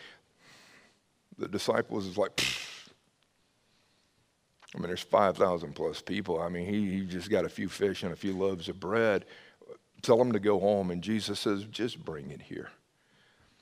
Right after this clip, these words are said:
And it says, "And Jesus took the fish and the loaves, and giving thanks, giving thanks, he broke it and fed everyone."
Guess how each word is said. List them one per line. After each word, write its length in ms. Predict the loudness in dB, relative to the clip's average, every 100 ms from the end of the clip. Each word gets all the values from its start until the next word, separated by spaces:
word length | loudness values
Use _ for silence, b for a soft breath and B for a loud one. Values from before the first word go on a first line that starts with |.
| b b -2
And 120 | 0
it 80 | 2
says, 340 | 4 4 4
"And 140 | -2
Jesus 500 | -2 -4 -4 -4 -6
took 480 | -4 2 2 0 -10 -18 _
the 100 | -6
fish 440 | -4 0 0 0 -8 -6
and 160 | -4
the 40 | -2
loaves, 500 | -2 -2 -2 -6 -14 B B B B -2
and 260 | 0 0 0
giving 460 | 0 0 -2 -4 -10 -4
thanks, 720 | 0 2 0 -6 -4 -4 -6 -12 _ _ _ _ _ _ _ -4
giving 540 | 0 0 0 -4 -6 -14 _
thanks, 420 | -2 -2 -4 -10 -16
he 160 | -8 -8
broke 320 | -4 -4 -2
it 80 | -4
and 180 | -6 -4
fed 220 | -2 0
everyone." 500 | -2 -6 -6 -8